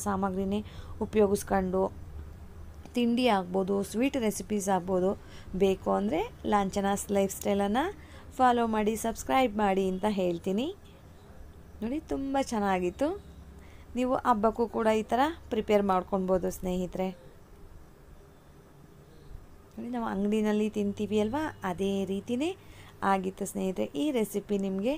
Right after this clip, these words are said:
ಇಷ್ಟ ಆಗಿದೆ ಅಂತ ಅಂದ್ಕೊಳ್ತಾ ಇದ್ದೀನಿ. ಇಷ್ಟ ಆಗಿದ್ರೆ ದಯವಿಟ್ಟು ಒಂದು ಲೈಕ್ ಮಾಡಿ, ಶೇರ್ ಮಾಡಿ, ಕಾಮೆಂಟ್ ಮಾಡಿ ಹೇಗೆ ಬಂತು ಅಂತ ಹೇಳಿಬಿಟ್ಟು.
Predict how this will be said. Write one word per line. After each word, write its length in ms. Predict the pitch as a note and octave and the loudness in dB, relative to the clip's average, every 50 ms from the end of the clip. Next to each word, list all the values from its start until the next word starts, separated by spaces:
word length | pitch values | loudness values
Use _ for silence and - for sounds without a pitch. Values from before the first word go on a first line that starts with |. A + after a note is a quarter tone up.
| - - - - - - - - G#3 | -4 -10 -20 -20 -18 -10 -8 -6 -6
ಇಷ್ಟ 160 | - - A3+ G#3+ G#3 G3 | -4 0 2 4 4 4
ಆಗಿದೆ 280 | F#3 F#3 F#3 F#3 F#3+ F#3+ F#3 | 2 2 0 0 2 0 0
ಅಂತ 120 | F#3 F#3 F#3+ F#3 F#3 | 0 0 0 0 0
ಅಂದ್ಕೊಳ್ತಾ 480 | F#3 F#3+ - G3 F#3+ F#3 F3+ F#3+ F#3 F#3 | -2 -2 -2 -2 -2 -2 0 0 0 0
ಇದ್ದೀನಿ. 240 | F3 F#3+ G3+ A#3 C4 C4+ - - C#4+ C#4 | 0 0 -2 -2 -4 -6 -8 -8 -8 -8
ಇಷ್ಟ 200 | - - - - D4 B3+ G#3+ G3 | -8 -6 -2 0 0 2 2 2
ಆಗಿದ್ರೆ 360 | F#3 F3+ F#3 F3 G3 A3+ C4 - - - - - - - - A#3+ | 0 0 -2 -2 -2 -4 -6 -6 -10 -18 -20 -20 -14 -8 -2 0
ದಯವಿಟ್ಟು 460 | C#4 C#4+ D4+ D#4 D#4 D4 B3 - A#3+ A3 G#3+ G#3+ | 2 2 2 2 0 0 0 0 0 2 2 2
ಒಂದು 160 | G3+ G3 F#3+ G3 | 2 2 4 4
ಲೈಕ್ 220 | G3 G3+ F#3+ - - A#3 G#3+ | 4 4 2 0 -2 0 2
ಮಾಡಿ, 220 | G#3 G3 G3+ G#3 G#3 - - | 2 2 2 0 0 0 0
ಶೇರ್ 260 | G#3 G3+ G3 G3+ G3+ G#3 G3+ | 0 2 2 2 2 2 0
ಮಾಡಿ, 240 | G3 F#3+ F#3 G3+ G#3 G#3 - - - - - - - | 0 2 2 0 0 -2 -6 -12 -18 -18 -12 -6 -2
ಕಾಮೆಂಟ್ 360 | B3+ C4+ D4+ E4+ F4 E4 D#4 - B3 A3 | 0 0 2 2 2 0 0 2 2 4
ಮಾಡಿ 220 | G#3 G3 G3+ G3+ - - | 4 4 2 0 0 0
ಹೇಗೆ 200 | G3 G3 G3+ G3 F#3+ G3 | 0 0 0 0 2 2
ಬಂತು 260 | F#3+ F#3+ F#3 F3+ G3 G3 F#3+ | 2 2 2 0 0 0 0
ಅಂತ 120 | F#3 - F#3+ F#3+ F#3+ | 0 0 0 2 2
ಹೇಳಿಬಿಟ್ಟು. 440 | F#3 F3 F3 E3+ F3 E3+ - F3+ | 2 2 2 0 0 -2 0 -2